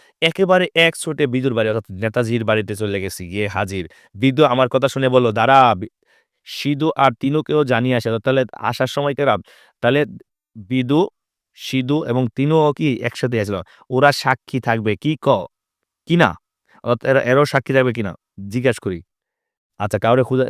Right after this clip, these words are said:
কোনো কিছু ফেরাই দিলে সাক্ষী রাখে না। বিদু খুব বুদ্ধিমান আমাদের মধ্যে, অর্থাৎ তাহলে আমাদের মধ্যে নেতা, আমাদের মধ্যে সবচেয়ে বুদ্ধিমান লিডার। আচ্ছা, "ও বড় হলে উকিল হবে", সবাই বলতো, সবাই বলতো, "বড় হলে উকিল হবে, পরীক্ষা হবে।" এ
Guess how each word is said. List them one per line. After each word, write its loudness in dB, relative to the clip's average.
কোনো -4
কিছু -6
ফেরাই 0
দিলে 0
সাক্ষী -4
রাখে 4
না। 2
বিদু 2
খুব -2
বুদ্ধিমান -2
আমাদের 4
মধ্যে, 2
অর্থাৎ 2
তাহলে 2
আমাদের 2
মধ্যে 0
নেতা, 0
আমাদের 0
মধ্যে 0
সবচেয়ে -4
বুদ্ধিমান -2
লিডার। -2
আচ্ছা, -2
"ও 2
বড় 2
হলে 2
উকিল -2
হবে", 0
সবাই -2
বলতো, -2
সবাই 2
বলতো, 2
"বড় 2
হলে 4
উকিল 0
হবে, 2
পরীক্ষা -2
হবে।" 0
এ 0